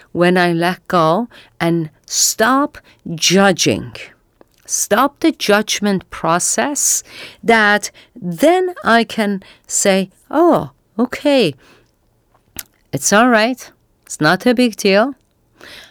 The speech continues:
It, uh, I've done it before,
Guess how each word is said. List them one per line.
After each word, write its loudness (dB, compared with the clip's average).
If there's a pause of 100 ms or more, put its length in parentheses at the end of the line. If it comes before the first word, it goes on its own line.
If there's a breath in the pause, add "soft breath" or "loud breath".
(320 loud breath)
It, 2
uh, 2
I've -2
done 2
it -2
before, 0